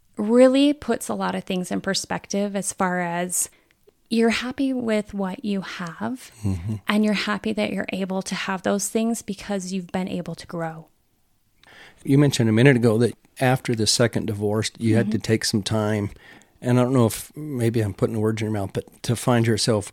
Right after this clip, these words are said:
Speaker 2: or reinvent yourself or something, you said something similar to that.
Speaker 1: Yeah, just to really figure out what I wanted.
Speaker 2: Mm-hmm.
Speaker 1: And honestly, I still don't know what I want, <laughs>
Speaker 2: <laughs>
Speaker 1: but to reflect a little,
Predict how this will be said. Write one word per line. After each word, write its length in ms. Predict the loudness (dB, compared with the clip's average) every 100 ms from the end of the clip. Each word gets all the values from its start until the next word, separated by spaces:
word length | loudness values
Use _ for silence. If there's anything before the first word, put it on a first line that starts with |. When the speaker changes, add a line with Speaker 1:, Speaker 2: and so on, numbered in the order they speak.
| -6
Speaker 2:
or 220 | -2 -2
reinvent 460 | 2 2 4 2 2
yourself 340 | 0 -2 -2
or 60 | 2
something, 360 | 2 2 2
you 140 | 2 2
said 180 | 2
something 360 | 2 0 0 -2
similar 440 | 0 0 -2 -6 -4
to 220 | -2 -2
that. 260 | -2 -6 -6
Speaker 1:
Yeah, 420 | 4 4 4 -2 -8
just 340 | -4 -6 -6 -4
to 320 | 2 2 2 0
really 560 | 0 2 4 2 0 -8 -20 _ _ _ _ _ _
figure 300 | -2 0 2
out 160 | -2 -2
what 100 | -2
I 120 | -2
wanted. 480 | -2 -2 -2 -2 2
Speaker 2:
Mm-hmm. 360 | 2 2 -2 -6 -8 _ _ _ _ _ 0
Speaker 1:
And 240 | 2 0 2
honestly, 500 | 2 4 0 -4 -4
I 60 | -4
still 340 | -4 -2 -2
don't 180 | -4 -4
know 200 | -2 0
what 100 | 2
I 160 | 2 4
want, 420 | 4 4 2 4
<laughs> 1300 | 6 8 6 0 0 6 6 6 2 0 0 -4 -8
Speaker 2:
<laughs> 60 | 2
Speaker 1:
but 140 | 2 4
to 120 | 2
reflect 480 | 2 0 -2 -2 -4
a 60 |
little, 320 | -8 -8 -10